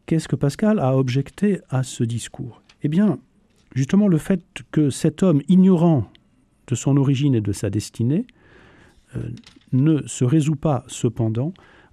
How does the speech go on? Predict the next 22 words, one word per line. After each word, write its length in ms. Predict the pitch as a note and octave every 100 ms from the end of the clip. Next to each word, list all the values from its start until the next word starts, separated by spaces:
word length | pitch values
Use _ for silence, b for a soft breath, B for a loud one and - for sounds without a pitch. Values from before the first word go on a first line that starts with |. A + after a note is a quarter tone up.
| b
à 240 | A#2+ A2+ _
examiner 640 | E3+ C#3 C3 A2+ G#2 G#2 - -
la 140 | C#3
question 340 | C3 A2+ - B2
de 80 | C#3
son 200 | C3+ A#2+
origine 340 | A2 G2+ C3
et 60 | C#3
de 120 | B2
son, 280 | - A#2 - _ _
de 80 | A#2+
sa 160 | - A2
destinée. 500 | A2+ - A2+ A2 - b b b -
Et 60 |
il 120 | B2 A2+
se 120 | A2+
laisse 280 | G#2+ C#3 C3+
mollement 420 | C3 A#2+ G#2+ D3
conduire 420 | - B2 B2+ A2+
à 40 |
la 80 | G2
mort. 260 | G#2 G#2+